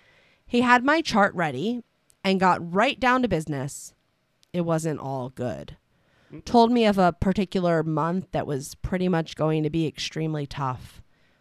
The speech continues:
Speaker 1: Didn't say why, and I don't need to know why, but how cool is it to know rough waters are coming at this particular time? So buckle down and be strong. Kinda nice to know if you ask me,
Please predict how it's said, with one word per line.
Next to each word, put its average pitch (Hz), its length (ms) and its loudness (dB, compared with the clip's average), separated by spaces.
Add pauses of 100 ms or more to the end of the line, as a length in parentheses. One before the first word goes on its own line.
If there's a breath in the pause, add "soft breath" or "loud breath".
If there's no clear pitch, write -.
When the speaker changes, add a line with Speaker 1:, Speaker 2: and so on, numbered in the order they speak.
(160)
Speaker 1:
Didn't 247 220 2
say 269 180 4
why, 185 520 4 (220)
and 170 300 2
I 180 100 4
don't 214 220 4
need 196 260 2
to 202 80 -2
know 202 160 4
why, 123 380 0 (100)
but 175 240 0 (140)
how 254 340 4
cool 170 360 4
is 202 120 2
it 254 260 4 (140)
to 196 140 2
know 165 500 4
rough 165 400 2
waters 175 460 2
are 156 100 0
coming 190 600 -2 (100)
at 151 200 -8
this 165 200 2
particular 185 680 0
time? 269 460 0 (260 loud breath)
So 170 600 6
buckle 160 360 2
down 185 340 4
and 190 100 4
be 208 160 2
strong. 165 680 2 (720)
Kinda 440 320 4
nice 233 640 2
to 220 100 0
know 214 220 8
if 180 140 2
you 170 60 2
ask 180 400 2
me, 185 320 2